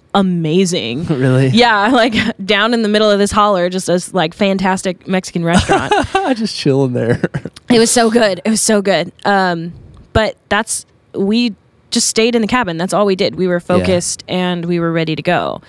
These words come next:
Speaker 1: 'Cause we also, we, that's the one thing about, um, I v-,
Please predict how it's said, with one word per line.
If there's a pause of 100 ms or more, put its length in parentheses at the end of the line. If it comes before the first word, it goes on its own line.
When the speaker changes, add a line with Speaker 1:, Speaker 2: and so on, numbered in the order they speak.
(400)
Speaker 1:
'Cause
we
also,
we, (560)
that's
the
one
thing
about, (260)
um, (920)
I
v-,